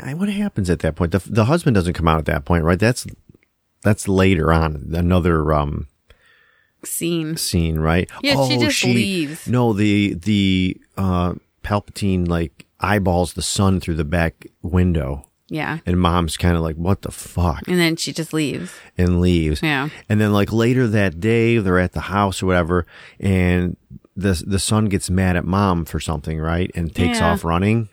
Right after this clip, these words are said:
Speaker 2: Yeah, he's a little shit in the beginning.
Speaker 1: He's fast as fuck. His mom's twice the size and could not catch him.
Speaker 2: I think, and Mom's a runner.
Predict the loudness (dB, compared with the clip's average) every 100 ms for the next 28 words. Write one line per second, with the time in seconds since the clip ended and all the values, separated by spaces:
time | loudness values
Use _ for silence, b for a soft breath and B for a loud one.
0 | -4 -2 0 -2 0 0 0 -2 -2 -2
1 | -4 -4 -4 -6 -6 -6 -10 _ _ -14
2 | 0 2 2 -2 -4 -2 -4 -6 -2 -2
3 | 0 0 2 4 4 2 2 2 2 2
4 | 2 2 0 2 2 0 -2 -2 -4 -2
5 | -2 0 2 2 0 -10 -2 2 4 4
6 | 2 0 0 0 0 0 -2 -8